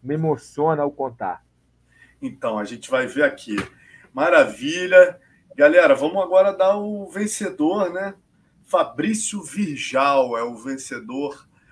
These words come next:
Speaker 2: da camisa da Venom, tá aí, ó. Cripto ponto com, Venom F C, camisa oficial aí,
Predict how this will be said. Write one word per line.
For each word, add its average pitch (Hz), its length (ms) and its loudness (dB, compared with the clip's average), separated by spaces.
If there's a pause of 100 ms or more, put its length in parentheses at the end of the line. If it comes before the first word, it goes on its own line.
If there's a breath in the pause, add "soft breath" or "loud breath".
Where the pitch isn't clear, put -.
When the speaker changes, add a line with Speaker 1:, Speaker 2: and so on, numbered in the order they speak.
(260 soft breath)
Speaker 2:
da 127 120 -8
camisa 135 800 -2
da 113 200 -4
Venom, 131 600 -6
tá 117 180 -6
aí, 123 260 -4
ó. 98 200 -4 (720)
Cripto - 500 -12
ponto - 520 -12
com, 151 280 -6
Venom 135 500 -6
F 120 200 -8
C, 139 280 -8
camisa 139 440 -8
oficial 120 640 -4
aí, 113 320 -8